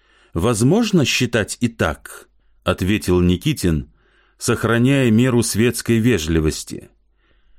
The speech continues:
«Категорическое утверждение всегда рискованно, господин Дицман». Тотчас все повернулись к нему,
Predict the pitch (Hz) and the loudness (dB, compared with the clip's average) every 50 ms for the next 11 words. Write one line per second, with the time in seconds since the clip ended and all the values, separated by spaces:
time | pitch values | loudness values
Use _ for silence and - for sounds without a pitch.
0 | _ _ _ _ _ _ - 180 170 - 185 147 165 165 180 180 - - 156 135 | _ _ _ _ _ _ -4 -2 -2 0 0 2 2 2 2 2 0 0 0 0
1 | - - - 156 151 151 - - 135 - - 120 139 131 117 101 90 95 131 151 | 0 0 2 2 2 2 2 0 -2 -2 0 2 2 2 2 0 0 0 2 2
2 | 143 135 131 131 131 123 110 - - - 123 110 107 98 143 170 170 131 95 85 | 2 2 2 2 0 0 -2 -2 -4 -4 -2 -2 -2 0 0 0 2 2 0 -2
3 | - - - - 98 98 90 85 87 85 85 85 85 85 82 73 - - _ _ | -2 -4 -4 0 2 2 4 4 2 2 2 2 2 2 0 -2 -4 -10 _ _
4 | _ _ _ _ _ - - 80 92 - - - 101 95 85 90 90 90 82 73 | _ _ _ _ _ -6 -2 -2 -2 -2 -2 -2 -2 -2 0 2 0 0 0 0
5 | 85 92 - - - 80 80 80 78 73 69 - _ _ _ _ _ _ _ _ | -2 -2 -4 -4 -6 -4 -2 -2 -2 -2 -4 -8 _ _ _ _ _ _ _ _
6 | _ _ _ _ _ _ _ _ _ _ _ _ _ - 160 156 131 - - - | _ _ _ _ _ _ _ _ _ _ _ _ _ -2 0 0 0 0 -2 -2
7 | 101 90 - - - - - 143 139 131 123 110 117 120 113 127 127 127 120 110 | -2 -2 -2 -4 -6 -2 -2 -2 0 0 0 0 0 2 2 2 2 2 0 0
8 | 113 - - 117 127 135 139 139 120 90 73 - | -2 -4 -2 0 2 4 4 4 2 2 0 -4